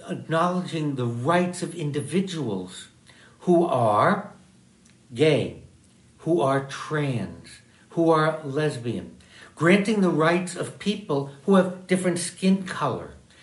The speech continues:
Granting the, 'cause all human beings created in God's image.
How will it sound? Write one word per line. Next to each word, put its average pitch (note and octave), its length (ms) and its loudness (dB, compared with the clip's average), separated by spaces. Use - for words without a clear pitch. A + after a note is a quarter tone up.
Granting F#3+ 540 2
the, D#3 100 -4
'cause D3 320 -10
all D#3+ 600 2
human D#3 560 -2
beings B2 480 -2
created A2 460 -4
in G#2 120 -6
God's G2+ 320 -6
image. D#2 380 -14